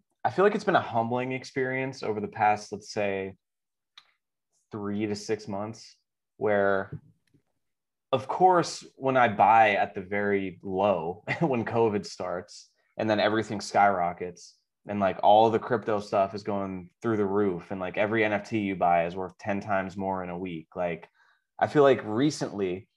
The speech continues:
things have been a little bit worse and, like, a little bit in, you know, a little bit more normal, I would say, where, um, you know, I'm not saying normal is, like, low, like, it's been really bad lately. So of course, yeah, it's been, like,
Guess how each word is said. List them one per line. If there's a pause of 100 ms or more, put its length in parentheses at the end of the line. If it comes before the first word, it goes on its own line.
(460)
things
have
been
a
little
bit
worse
and,
like,
a
little
bit
in,
you
know,
a
little
bit
more
normal,
I
would
say, (340)
where, (420)
um, (340)
you
know, (600)
I'm
not
saying (160)
normal
is,
like,
low,
like,
it's
been
really
bad
lately.
So
of
course,
yeah,
it's
been,
like,